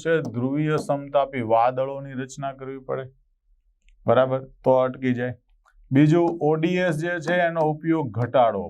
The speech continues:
પડે. ઓઝોન ડિપ્લેશન જે કરતું હોય એનો ઉપયોગ ઘટાડી દો તો એક શક્યતા બને.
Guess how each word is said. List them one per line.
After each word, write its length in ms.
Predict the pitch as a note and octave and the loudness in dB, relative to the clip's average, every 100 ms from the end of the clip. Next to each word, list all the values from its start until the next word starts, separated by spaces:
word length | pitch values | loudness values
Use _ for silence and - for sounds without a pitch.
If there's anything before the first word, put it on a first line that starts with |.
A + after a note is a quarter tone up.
| - | -12
પડે. 180 | F2 E2+ - - - - _ _ _ _ _ _ - | -20 -20 -20 -20 -20 -20 _ _ _ _ _ _ -4
ઓઝોન 400 | G#2+ A2 C3 C3 | 0 2 2 0
ડિપ્લેશન 640 | B2+ C3 C3 C3 C3+ C3 B2+ | -2 0 -2 0 -2 0 -2
જે 60 | B2 | 0
કરતું 360 | D#3+ F3 F3 C#3+ | 0 0 0 2
હોય 240 | B2 A#2+ | 2 0
એનો 160 | B2 A#2+ | -4 -8
ઉપયોગ 280 | B2+ B2+ B2+ G2 | -6 -4 -4 -4
ઘટાડી 500 | A2+ G#2 B2+ B2+ C3 B2 | -2 2 2 2 -2 -6
દો 100 | B2+ B2+ - - _ _ - - _ _ _ _ - | -10 -10 -18 -20 _ _ -20 -20 _ _ _ _ 2
તો 100 | C3 C3+ | 4 6
એક 120 | D3 - | 2 -2
શક્યતા 480 | C#3+ C#3+ C#3 C#3 C3+ | -6 -6 -6 -4 -4
બને. 200 | C3+ C3+ | -4 -8